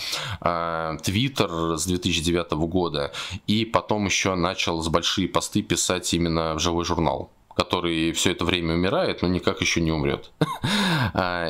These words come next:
и благодаря вот этим, видимо, интересным поездкам, красивым фотографиям я потихонечку развивался как блогер,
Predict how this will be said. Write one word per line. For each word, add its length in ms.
и 800
благодаря 500
вот 160
этим, 540
видимо, 280
интересным 440
поездкам, 640
красивым 380
фотографиям 600
я 120
потихонечку 880
развивался 520
как 140
блогер, 360